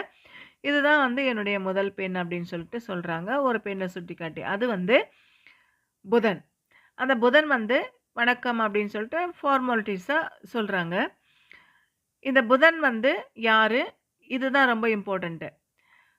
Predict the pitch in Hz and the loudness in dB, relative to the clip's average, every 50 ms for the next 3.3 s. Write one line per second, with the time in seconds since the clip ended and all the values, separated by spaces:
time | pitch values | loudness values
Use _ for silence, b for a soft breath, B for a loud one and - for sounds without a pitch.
0 | b b _ _ _ _ _ _ _ 214 226 247 277 285 277 285 320 302 269 233 | b b _ _ _ _ _ _ _ 4 8 8 8 8 8 4 4 4 4 2
1 | 214 226 220 214 214 196 185 180 156 - _ _ - 185 190 185 202 220 247 254 | 2 0 0 0 -2 -6 -8 -8 -8 -10 _ _ -8 -8 -8 -6 -4 -4 -4 -4
2 | - 269 269 277 277 269 262 240 233 220 208 214 190 - 202 202 220 240 254 233 | -2 -4 0 2 2 2 2 0 -4 -2 -2 -4 -4 -4 -2 0 2 2 4 2
3 | 214 202 196 - 202 | 0 -2 -4 -8 -4